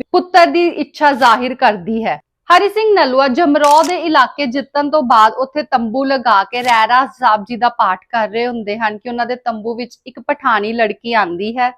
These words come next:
ਬਾਨੂ ਨੇ ਹਰੀ ਸਿੰਘ ਨਲੂਏ ਦੇ ਬਹਾਦਰੀ ਵਾਲੇ ਕਿੱਸੇ ਸੁਣੇ ਹੋਏ ਸਨ। ਉਸਨੇ ਹਰੀ ਸਿੰਘ ਨਲੂਏ ਨਾਲ ਵਿਆਹ ਦੀ ਇੱਛਾ ਜ਼ਾਹਿਰ ਕੀਤੀ ਤੇ ਹਰੀ ਸਿੰਘ ਨਲੂਆ ਕਹਿਣ ਲੱਗੇ ਕਿ ਉਹ ਪਹਿਲੇ ਤੋਂ ਹੀ ਸ਼ਾਦੀਸ਼ੁਦਾ ਹਨ ਤੇ ਉਹ ਬਾਨੂ ਕਹਿਣ ਲੱਗੀ ਕਿ ਉਸਨੂੰ ਤੁਹਾਡੇ ਪਹਿਲੇ ਵਿਆਹ ਤੋਂ ਕੋਈ ਇਤਰਾਜ਼ ਨਹੀਂ ਹੈ।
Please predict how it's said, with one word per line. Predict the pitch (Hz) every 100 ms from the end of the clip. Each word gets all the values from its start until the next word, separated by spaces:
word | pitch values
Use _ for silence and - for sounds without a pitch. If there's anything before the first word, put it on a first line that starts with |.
| _ -
ਬਾਨੂ | 285 311 359
ਨੇ | 370
ਹਰੀ | 359 330 320
ਸਿੰਘ | 349 330
ਨਲੂਏ | 320 254 269
ਦੇ | 262
ਬਹਾਦਰੀ | 254 285 285 247 226 254
ਵਾਲੇ | 254 254
ਕਿੱਸੇ | 262 262 - 320
ਸੁਣੇ | 320 277 233 254
ਹੋਏ | 262 214
ਸਨ। | 190 214 165 156
ਉਸਨੇ | 285 269 294 285
ਹਰੀ | 302 294
ਸਿੰਘ | 285 330 311
ਨਲੂਏ | 285 240 247
ਨਾਲ | 254 247
ਵਿਆਹ | 220 269 254 262
ਦੀ | 302
ਇੱਛਾ | 269 _ 262 254
ਜ਼ਾਹਿਰ | 226 220 233 233
ਕੀਤੀ | 233 214 - 226 233 _ _
ਤੇ | 302
ਹਰੀ | 277 294 285
ਸਿੰਘ | 285 302
ਨਲੂਆ | 302 247 233 233
ਕਹਿਣ | 233 220 226
ਲੱਗੇ | 220 185 226
ਕਿ | 254 233
ਉਹ | 277 294
ਪਹਿਲੇ | 254 220 262
ਤੋਂ | 269 277
ਹੀ | 285
ਸ਼ਾਦੀਸ਼ੁਦਾ | - 233 180 196 214 180 208 208
ਹਨ | 202 156 - _ -
ਤੇ | 247
ਉਹ | 233
ਬਾਨੂ | 208 254 240 262
ਕਹਿਣ | 269 254 247
ਲੱਗੀ | 220 190 220
ਕਿ | 220
ਉਸਨੂੰ | 269 - 277
ਤੁਹਾਡੇ | 277 262 254 202
ਪਹਿਲੇ | 220 262 247 262
ਵਿਆਹ | 277 240 208 208
ਤੋਂ | 240
ਕੋਈ | 240 _ 302 294 294
ਇਤਰਾਜ਼ | 285 269 240 196 196
ਨਹੀਂ | 220 208 208 214
ਹੈ। | 196